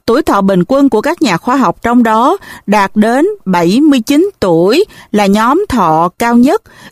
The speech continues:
Vì sao? Vì đọc sách thì ất tâm sẽ tỉnh, cũng tức là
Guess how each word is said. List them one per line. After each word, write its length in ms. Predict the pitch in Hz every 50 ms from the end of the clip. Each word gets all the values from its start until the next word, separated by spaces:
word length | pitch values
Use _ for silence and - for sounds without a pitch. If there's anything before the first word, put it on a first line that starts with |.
| _
Vì 300 | - 190 214 208 190 175 165
sao? 520 | - - - 269 277 277 285 285 285 269 - - - - - -
Vì 460 | - 185 214 208 208 196 190 180 170 180 - - - _ -
đọc 300 | 202 196 202 196 - -
sách 220 | - 311 339 427 - _ -
thì 400 | 269 208 190 185 180 170 165 160 - - - - - _
ất 220 | - 269 392 403 - _ _ -
tâm 300 | 269 277 277 277 277 269
sẽ 340 | - - 214 160 156 233 269 247 _
tỉnh, 400 | - 196 165 151 160 196 247 359 403 - - 277 - - _
cũng 360 | - 214 202 196 190 240 311 349
tức 160 | - 370 403 - _ _ -
là 420 | 220 208 196 190 185 180 175 160